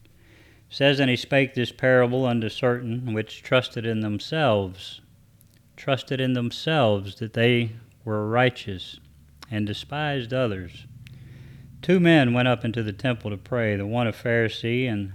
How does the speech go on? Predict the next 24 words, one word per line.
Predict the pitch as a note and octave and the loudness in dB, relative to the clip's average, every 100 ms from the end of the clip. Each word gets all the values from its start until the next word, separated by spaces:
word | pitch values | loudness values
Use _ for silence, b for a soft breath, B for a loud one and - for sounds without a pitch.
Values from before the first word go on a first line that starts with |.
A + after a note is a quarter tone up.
| A2 | -12
the | A#2+ A2 | -6 0
other | A#2+ B2 A#2 | 2 4 0
a | |
publican. | - C#3+ B2 G2+ - F#2 F#2 _ b b b b | 0 -2 0 -4 -8 -10 -12 _ b b b b
The | - | -8
Pharisee | C#3 E3 D3 - B2+ | 0 4 4 2 0
stood | A2+ - B2+ C3 A#2+ | 0 0 2 4 4
and | A2 | 0
prayed | - B2 B2+ A2+ | 0 2 2 2
thus | A#2 A#2 - | 2 2 -2
with | A2 | -4
himself, | G#2 F#2+ A2 A#2 C3 - - - B B B B - | -2 -4 -4 -2 -2 -6 -16 -20 B B B B 2
God, | C3+ E3 D#3+ | 6 6 6
I | D#3 C#3+ | 4 2
thank | - C#3 A#2 - | 2 0 0 -2
thee | A2 A2+ | 0 0
that | A2 G#2+ | 0 0
I | A#2 | 0
am | A2+ | 0
not | A2 A#2 A2 | 2 2 0
as | G#2 | 2
other | A2+ A2+ | 2 2
men | A2 A2+ A2 | 2 0 2
are, | A2 A#2+ B2 | 2 0 -2